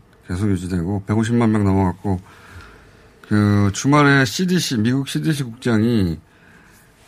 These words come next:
오월에만, 어, 미국의 사망자 누적이 십만 명을 돌파할 거다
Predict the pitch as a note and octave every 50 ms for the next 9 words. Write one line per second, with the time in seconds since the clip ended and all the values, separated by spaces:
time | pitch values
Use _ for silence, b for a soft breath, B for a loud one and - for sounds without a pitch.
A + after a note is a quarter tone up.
0 | b - G#2+ A#2 C#3 E3 F3+ F3+ F3+ F3+ F3 E3+ E3 E3 E3 E3 E3 D#3+ D#3+ D3+
1 | C#3+ C#3 C3 A#2+ G#2 G2+ - - - - - - - - - - G2 A2+ A2+ A2
2 | A#2 A#2+ C3 C3 C3 C3 C3 A2+ G#2 D3+ D#3+ E3 D#3+ D#3 C#3 C#3+ C3 A2+ A2 G#2
3 | A2 A2 G#2 G#2+ G#2 D#3 E3 F3 F3+ E3 D3+ B2+ G#2+ G2 G2+ G2+ F#2+ - A2 G2+
4 | F2+ - - - - - D#2+ C#2+ C2+ D2 F#2 G2 G2